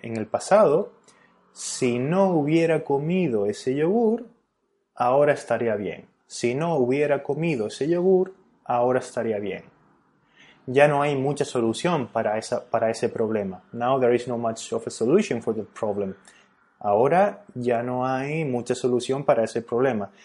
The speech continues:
No podemos da-, dar marcha atrás en el tiempo y cambiar el pasado, ¿verdad? Y fíjense que, eh, hay una pequeña gran diferencia entre estas dos frases. En la primera, "Si hubieras ido a la fiesta,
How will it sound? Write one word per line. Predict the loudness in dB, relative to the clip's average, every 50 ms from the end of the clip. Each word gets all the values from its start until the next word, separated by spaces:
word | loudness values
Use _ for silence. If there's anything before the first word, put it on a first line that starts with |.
| -20 -20 _ -6
No | 2 2 2 6
podemos | 8 8 8 8 6 4 4
da-, | 4 2 0 0 -4 -6
dar | 0 4 4 4 4
marcha | 6 4 4 4 4 0 0
atrás | 2 6 4 4 6 4
en | 0 0 0
el | 0 0
tiempo | 2 0 0 0 0 2 2 2 2 2 -2 -12 _
y | -4 -4 -2 -2
cambiar | -2 -2 -2 0 0 2 4 4 4 4
el | 2 2
pasado, | 0 -2 0 4 4 4 4 4 2
¿verdad? | 0 0 0 0 0 -2 -4 _ _ _ _ _ _ _ _ _ _ _ _ _ _ _ -20 -20 -20 -20 -20 -12 -4
Y | -4 2
fíjense | 4 4 6 6 4 2 0 -4 -4 -2
que, | 0 2 4 4 4 2 -2 -4 -4 -2
eh, | 0 2 2 2 2 0 -2 -4 2
hay | 2 4 4
una | 4 2 2 2
pequeña | 0 0 0 0 -2 0 0 -2 -2 -4 -8
gran | -10 -6 -2 0 0 0 0 0 -2
diferencia | -2 -2 -2 -2 0 0 0 0 2 0 -2 -2 -2 0 0 0 0 -2 -4
entre | -6 -6 -6 -4 0 2 0
estas | 2 2 -2 -2 -2
dos | -2 -6 -4
frases. | 0 2 2 2 0 -4 -10 -10 -12 -14 -20 _ _ _ _ _ _ _ _ _ _ _ _ _ -20 -20 -20 -20 _ _ _ _ _
En | -8 -6
la | -6 -4
primera, | -4 -4 -2 -2 0 0 0 -2 -2 -4 -8 -12 _ _ _ _ _ _ _
"Si | -14 -12 -4 0 2
hubieras | 2 2 2 2 2 0 -2 -4 -8 -8 -4
ido | 0 0 0 2 0
a | 0
la | 0 -2
fiesta, | -4 -6 -8 -4 -4 -4 -4 -6 -14 -8 -8 -8 -8 -8 -18